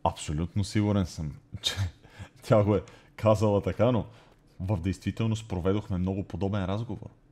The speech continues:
на този, който водим в момента. Обяснихме целите,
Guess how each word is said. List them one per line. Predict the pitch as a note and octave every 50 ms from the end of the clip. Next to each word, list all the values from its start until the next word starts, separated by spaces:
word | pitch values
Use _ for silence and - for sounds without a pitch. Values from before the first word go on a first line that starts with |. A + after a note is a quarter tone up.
| _ _ _ _ _ _ _ _ _ _ -
на | F2 F2+ F2+
този, | - G2 F#2+ F2 F#2
който | - G2 F2+ - -
водим | D2+ F2 E2+ E2+ F2 E2+ F2
в | E2+ -
момента. | F#2 F2 F#2 G2+ A2 A2 - - -
Обяснихме | F#2+ F2+ D#2 E2 D2+ - - F2+ F#2 F#2+ - A2+ A2+
целите, | A2 - F#2 E2+ D2+ C#2 - - A1